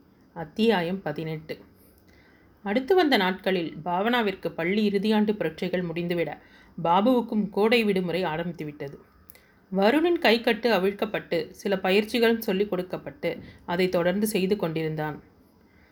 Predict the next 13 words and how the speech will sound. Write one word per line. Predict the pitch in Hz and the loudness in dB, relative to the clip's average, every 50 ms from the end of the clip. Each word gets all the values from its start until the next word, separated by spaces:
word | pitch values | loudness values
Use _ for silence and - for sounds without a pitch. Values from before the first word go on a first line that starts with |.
| _ - _ _ - - - | _ -20 _ _ -12 -4 0
சாவித்திரியிடம் | 233 226 240 285 339 370 370 - 320 277 247 240 233 254 | 4 4 6 6 4 4 2 2 0 0 2 2 0 -2
சொன்னபடி | 254 - 226 208 214 220 214 214 202 214 208 | -2 0 0 0 0 0 0 0 -2 -2 -2
குக்கரி | - 220 208 214 - 277 294 | -4 -8 -6 0 0 2 2
வகுப்பிற்கும் | 277 240 220 226 214 - 196 180 185 - 208 196 180 165 | 2 0 0 -2 -2 -2 -2 -4 -2 -2 -2 -2 -2 -2
வீட்டலங்கார | 170 208 233 233 285 277 262 240 233 226 208 208 214 214 | -2 -2 -2 0 0 0 2 2 4 4 4 4 2 0
பொருட்கள் | - 180 175 - - 196 190 196 | -2 -6 -6 -4 -2 -2 -2 -2
கற்றுக் | - 175 175 - 240 233 - | -2 -6 -4 -4 -4 -2 -2
கொடுப்பதற்குமான | 202 190 190 190 185 185 185 185 - 202 185 175 156 156 165 170 170 - - - - - _ - - | -2 -4 -2 -4 -4 -4 -4 -4 -2 -2 -2 0 -2 0 -2 -4 -6 -8 -18 -20 -20 -20 _ -4 -2
வகுப்புகளுக்கான | 180 190 226 233 - - - 214 214 202 - 175 170 165 175 180 | 0 2 2 2 2 2 2 4 4 4 2 -2 -2 -2 -2 -4
செய்ய | 170 - - 180 185 202 233 240 | -6 -4 -4 -2 2 2 2 4
வேண்டிய | 247 233 208 185 185 180 170 | 4 2 2 2 -2 -2 -2
விளம்பர | 170 170 180 202 214 226 220 | 0 0 0 0 0 2 2
வேலைகளையும், | 202 180 175 175 170 165 160 156 160 165 175 165 165 160 - | 2 0 0 0 -2 -2 -2 -4 -4 -4 -4 -6 -8 -10 -14